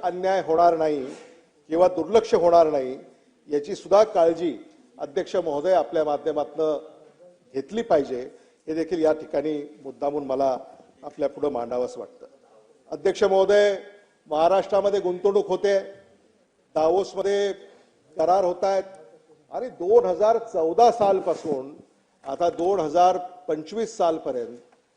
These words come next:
मला असं वाटतं की जवळपास बारा तेरा वर्ष हे महायुतीचं सरकार राहिलं, महाविकास आघाडीचं सरकार फक्त अडीच पावणे तीन वर्ष राहिलं आणि म्हणून बारा तेरा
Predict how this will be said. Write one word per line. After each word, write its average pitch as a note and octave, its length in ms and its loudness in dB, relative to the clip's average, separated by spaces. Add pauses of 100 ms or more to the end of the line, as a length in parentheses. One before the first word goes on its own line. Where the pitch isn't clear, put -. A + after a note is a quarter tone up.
(180)
मला F3 180 -2
असं G3+ 200 -2
वाटतं G#3+ 440 2 (440)
की F#3 80 -12
जवळपास F#3 420 0
बारा F3 320 6
तेरा A#3 280 4
वर्ष G#3+ 300 2 (720)
हे F3+ 60 -12
महायुतीचं G3 640 -6
सरकार G3 380 -4
राहिलं, C3+ 360 -8 (720)
महाविकास F3 520 -2
आघाडीचं F3+ 380 -4
सरकार F#3 500 -4
फक्त E3 220 -8
अडीच G3 440 0 (320)
पावणे F3+ 200 2
तीन G3+ 200 -6
वर्ष G3 260 -4
राहिलं B2+ 380 -6 (600)
आणि E3 140 -6
म्हणून A3 260 -2
बारा D#3+ 300 2
तेरा A3 540 6